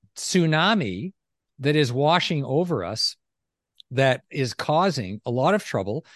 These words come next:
that we just, you know, aren't familiar with and that the medical profession hasn't been paying much attention to.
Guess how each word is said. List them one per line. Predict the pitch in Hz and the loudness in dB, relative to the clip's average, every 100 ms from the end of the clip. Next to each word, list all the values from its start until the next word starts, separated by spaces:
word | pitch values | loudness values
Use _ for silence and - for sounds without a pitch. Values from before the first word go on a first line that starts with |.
| - _ | -20 _
that | 151 160 | -2 -2
we | 170 156 156 | 0 0 0
just, | 117 143 - - | 0 -2 -2 -6
you | 143 | -2
know, | 107 120 | -2 -2
aren't | 135 160 | -4 -6
familiar | - 170 147 143 147 | -4 -2 0 0 -2
with | 147 | -2
and | 127 123 | -4 -6
that | 113 | -2
the | |
medical | 123 147 175 170 | 0 0 0 -2
profession | 143 127 131 - | -4 -2 -4 -4
hasn't | 117 131 127 | -6 -4 -4
been | 127 117 | -8 -8
paying | 120 104 | -6 -6
much | 104 - | -8 -12
attention | 104 120 110 90 | -10 -8 -8 -12
to. | - | -14